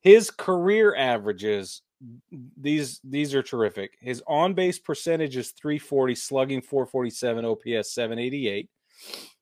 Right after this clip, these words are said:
right? He's a he-, but the best one is he has a ninety-five point nine war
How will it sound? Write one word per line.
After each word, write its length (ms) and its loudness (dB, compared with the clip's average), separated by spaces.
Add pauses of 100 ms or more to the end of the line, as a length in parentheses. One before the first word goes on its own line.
(140)
right? 400 4 (1300)
He's 400 0
a 160 -2
he-, 240 2
but 200 -6
the 80 -4
best 280 6
one 160 2
is 140 0
he 100 0
has 160 4
a 60 2
ninety-five 720 -2
point 260 -4
nine 400 -4
war 360 -4